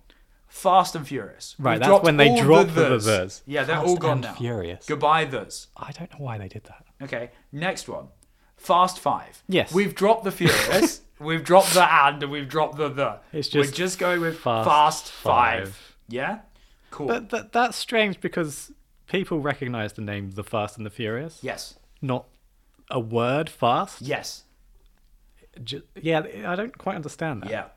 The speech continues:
Speaker 1: Do you ready for the next one?
Speaker 2: Mm-hmm.
Speaker 1: The next one is Fast ampersand Furious.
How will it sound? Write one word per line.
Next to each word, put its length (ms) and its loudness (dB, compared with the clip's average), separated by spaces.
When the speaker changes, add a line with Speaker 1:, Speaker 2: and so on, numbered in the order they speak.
Speaker 1:
Do 80 -10
you 100 -2
ready 120 2
for 100 -8
the 60 -8
next 180 -6
one? 140 -8
Speaker 2:
Mm-hmm. 160 -6
Speaker 1:
The 100 -6
next 220 -4
one 140 -6
is 200 -10
Fast 580 -2
ampersand 640 -2
Furious. 580 -12